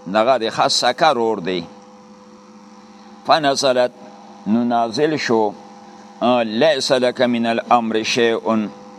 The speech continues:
دا نازل شو الی قوله، تر دې قوله پورې چې فانهم ظالمون.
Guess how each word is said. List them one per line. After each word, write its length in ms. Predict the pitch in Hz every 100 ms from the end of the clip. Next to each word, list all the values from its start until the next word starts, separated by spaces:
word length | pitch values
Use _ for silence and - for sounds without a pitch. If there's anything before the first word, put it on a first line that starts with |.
| - - 101
دا 180 | 120 120
نازل 440 | 113 113 107 156
شو 160 | 139 131
الی 380 | - 120 113 110
قوله، 480 | 123 123 113 107 113
تر 240 | 113 104
دې 220 | 101 156 165
قوله 300 | 131 131 123
پورې 420 | 117 120 113 110 104 - - -
چې 80 |
فانهم 760 | 104 120 - 170 135 120 113 117
ظالمون. 640 | 98 98 95 98 95 90